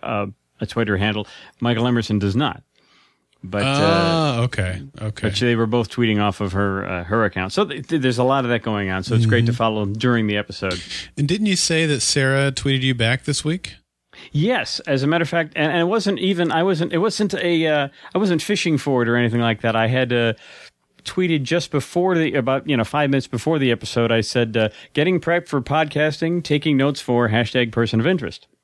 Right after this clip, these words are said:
Speaker 1: And, uh, and then later on, I see in my notifications, it says, you know, Sarah Shahi has, has, you know, replied, "At P O I Podcast G S M, hashtag don't blink."
Speaker 2: Hmm.
Speaker 1: So, you know, I said, I replied, I said, "Oh, I don't plan to."
Speaker 2: <laughs>
Speaker 1: And then I mi-, I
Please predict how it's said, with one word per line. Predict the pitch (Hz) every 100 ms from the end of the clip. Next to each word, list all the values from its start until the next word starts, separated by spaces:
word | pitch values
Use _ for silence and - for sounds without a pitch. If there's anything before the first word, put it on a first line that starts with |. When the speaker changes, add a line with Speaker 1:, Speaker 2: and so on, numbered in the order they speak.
| _ _
Speaker 1:
And, | 147 131 127 120
uh, | 117 113 113
and | 123
then | 139 135
later | 131 139 135
on, | 131
I | 123
see | - 143 131
in | 123
my | 117
notifications, | 120 131 113 107 160 - 123 113
it |
says, | 113 120 113 101
you | 131 101
know, | 98 101
Sarah | - 127 123
Shahi | 113 123 110 120
has, | 113 - _ _ _ _ -
has, | 101
you | 107 101
know, |
replied, | 92 98 127 127 127 - - - -
"At | 107 120 -
P | 120
O | 117
I | 110 113
Podcast | 107 110 113 110 110 -
G | 113
S | 107 -
M, | 104 101 - - _
hashtag | - 139 135 - 127 123 120
don't | 113 117 131
blink." | 147 226 123 - _ _ _ -
Speaker 2:
Hmm. | 165
Speaker 1:
So, | 113 82 80
you | 90 104
know, |
I | 92 104
said, | 101 98
I | 107 107 -
replied, | 117 101 113 139
I |
said, | 151 127
"Oh, | 113 123
I |
don't | 147 190
plan | 196 254 262
to." | 220 226 - _ _
Speaker 2:
<laughs> | 104 - 160 139 - 160 127 _ 160 -
Speaker 1:
And | - 117
then | 127
I | 127
mi-, | 123 131
I | 135 113 104